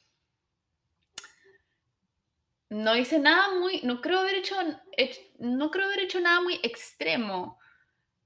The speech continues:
porque la vida no me llevó a ningún extremo, pero me llevaba a diferentes lugares donde el paso a tomar era dejar atrás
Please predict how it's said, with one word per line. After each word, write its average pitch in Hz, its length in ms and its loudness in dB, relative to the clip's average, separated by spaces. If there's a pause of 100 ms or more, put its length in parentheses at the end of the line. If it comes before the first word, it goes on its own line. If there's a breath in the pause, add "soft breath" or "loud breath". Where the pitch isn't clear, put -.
(460)
porque 247 280 2
la 220 160 10
vida 254 180 4
no 285 140 4
me 294 120 4
llevó 247 200 2
a 240 40 -4
ningún 262 260 -4
extremo, 262 680 0
pero 214 160 -2
me 214 180 -4
llevaba 269 760 6
a 226 60 -2
diferentes 247 540 -2
lugares 233 800 2
donde 202 960 -2 (1000)
el 214 280 0
paso 240 300 6
a 254 80 4
tomar 208 320 0
era 247 420 4
dejar 214 440 0
atrás 254 720 0